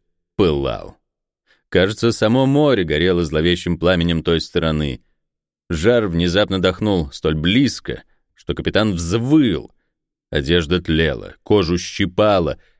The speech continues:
и от волос потянуло паленым. Они разминулись со смертью лишь на ярд. Стена сомкнулась за кормой, жадно пожрав неповоротливый аренийский кодрос.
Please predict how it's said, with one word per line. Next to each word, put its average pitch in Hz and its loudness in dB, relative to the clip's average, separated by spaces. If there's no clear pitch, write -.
и - 2
от 90 2
волос 95 2
потянуло 98 0
паленым. 76 -4
Они 90 2
разминулись 98 2
со 85 -2
смертью 98 -4
лишь 107 -2
на 92 0
ярд. 71 -6
Стена 101 -2
сомкнулась 123 0
за 90 -2
кормой, 117 0
жадно 87 0
пожрав 95 0
неповоротливый 107 2
аренийский 92 -2
кодрос. - -10